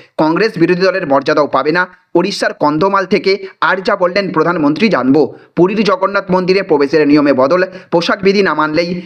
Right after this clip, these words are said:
মিলবে ঘাড় ধাক্কা। তো এই সমস্ত হেডলাইনগুলি ছাড়াও রয়েছে মমতা সরকারের তরফ থেকে এই মুহূর্তে আরও একটি বড় ঘোষণা, তাই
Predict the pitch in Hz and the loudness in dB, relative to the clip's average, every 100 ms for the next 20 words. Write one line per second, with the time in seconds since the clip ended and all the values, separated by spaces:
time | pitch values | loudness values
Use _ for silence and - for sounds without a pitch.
0 | - 147 139 143 - 175 - 143 - - | 2 4 4 0 0 -2 0 -4 -4 -4
1 | 143 - - 147 135 156 143 160 151 165 | -4 -4 0 0 2 2 2 0 0 0
2 | 156 143 156 156 151 156 - 165 170 170 | 0 0 -2 -2 0 0 -2 -2 0 0
3 | 165 160 185 190 - 151 165 220 214 196 | 0 0 -2 -4 0 0 2 -2 -4 -2
4 | 190 185 156 131 - 160 180 180 - 175 | -2 -2 -2 -2 -2 0 -2 -4 -4 -2
5 | 202 165 156 151 180 180 180 - 160 175 | 0 2 2 2 0 -2 -6 -4 -2 0
6 | 208 214 247 190 113 131 143 151 170 180 | -2 0 0 2 2 2 0 0 0 0
7 | - - 139 | -4 -4 -4